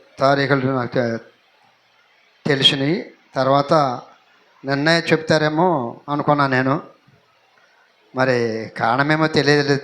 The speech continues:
చె-, చెప్పలేదు. ఆయన రాత్రి రెండింటికి అమ్మగారు ఫోన్ చేశారు, "వైజాగ్ కూటం అయ్యా,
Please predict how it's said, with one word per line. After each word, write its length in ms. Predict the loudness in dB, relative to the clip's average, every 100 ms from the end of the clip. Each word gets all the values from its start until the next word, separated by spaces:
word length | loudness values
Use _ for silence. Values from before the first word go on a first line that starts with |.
| 0
చె-, 120 | 0 0
చెప్పలేదు. 460 | -2 0 -2 -4 -10 -14 _ _ _ _ _ _ _ _ -2
ఆయన 180 | 0 2
రాత్రి 360 | 4 4 4
రెండింటికి 440 | 2 2 2 2 0
అమ్మగారు 400 | 2 2 2 2
ఫోన్ 240 | 0 2
చేశారు, 420 | 0 0 -2 -4 -10 -2
"వైజాగ్ 320 | 2 2 2
కూటం 320 | 2 0 2 2
అయ్యా, 400 | 2 0 -2